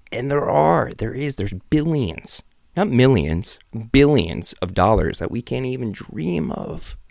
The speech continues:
that are on the line." But if you're Major League Baseball, don't come back. Don't do it. This can be a lesson learned. As I've expressed before, I'd like to see baseball go to one hundred games, as they're discussing now doing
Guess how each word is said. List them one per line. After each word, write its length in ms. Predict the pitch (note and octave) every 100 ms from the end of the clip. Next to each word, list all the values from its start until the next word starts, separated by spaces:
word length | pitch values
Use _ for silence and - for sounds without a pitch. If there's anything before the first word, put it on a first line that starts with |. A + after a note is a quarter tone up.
| _ _ _ -
that 120 | F#2+
are 100 | G2+
on 100 | G2+
the 60 | G2+
line." 440 | G2+ A2 G2 -
But 160 | F2+ - _ - - _ _ _ _ _ _ -
if 120 | A2
you're 100 | A2
Major 360 | G2+ A#2 C3+ C3
League 180 | B2
Baseball, 540 | A#2+ D#2+ D#2+ - E2+ - - _ _ _ _ _ _ - -
don't 220 | F2 F2+
come 200 | - D#2
back. 400 | D2+ D2+ - - -
Don't 300 | - E2 E2+
do 180 | - G#2
it. 280 | A2+ - - _ _ _ _ _ _ _ _ _ _
This 160 | - -
can 100 | -
be 80 | D#2
a 60 |
lesson 420 | C2+ C2+ - D2+ E2+
learned. 400 | A2 A#2 B2+ -
As 160 | -
I've 160 | C#2+ -
expressed 340 | - - -
before, 400 | - - G2 F#2
I'd 100 | F2
like 140 | E2+ -
to 80 |
see 140 | - C#2
baseball 460 | - D2+ - D#2
go 120 | C#2+ D2+
to 220 | - D#2
one 240 | D#2 D2
hundred 460 | - - B2 C3 -
games, 500 | E2+ E2 E2 - - - _ _ _ _ _ _ _
as 160 | E2+ D#2
they're 120 | E2
discussing 520 | D#2+ - F#2+ - E2
now 140 | D#2+ D#2
doing 280 | D#2 D#2